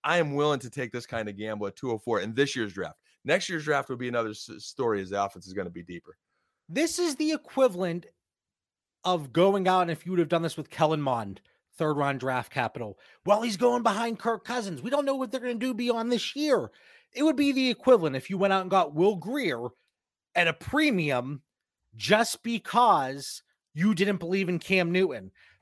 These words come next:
Speaker 2: Mason Rudolph. Now, there was injuries there, so there was a sell window in the middle. C J Beathard. What was Beathard going for whenever he was a starting quarterback in San Francisco?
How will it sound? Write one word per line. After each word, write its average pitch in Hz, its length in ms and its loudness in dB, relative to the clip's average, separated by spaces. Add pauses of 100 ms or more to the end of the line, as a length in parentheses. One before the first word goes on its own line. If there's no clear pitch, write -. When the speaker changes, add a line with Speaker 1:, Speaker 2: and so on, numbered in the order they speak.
(160)
Speaker 2:
Mason 214 400 2
Rudolph. 170 580 0
Now, 156 380 2 (240)
there 175 140 4
was 160 180 2
injuries 170 480 -2
there, 147 280 0
so 175 160 -6
there 147 140 -2
was 147 180 -2
a 135 60 -6
sell 160 260 0
window 147 360 -2
in 135 120 -6
the 139 80 -8
middle. 185 240 -2 (200)
C 233 300 -4
J 226 240 0
Beathard. 202 640 2 (280)
What 330 200 2
was 359 160 2
Beathard 240 640 0
going 151 320 4
for 135 520 -6 (340)
whenever 180 640 0 (120)
he 233 200 -8
was 226 160 0
a 175 60 -4
starting 185 380 -2
quarterback 170 560 -4
in 151 60 -10
San 151 240 -6
Francisco? 123 720 -10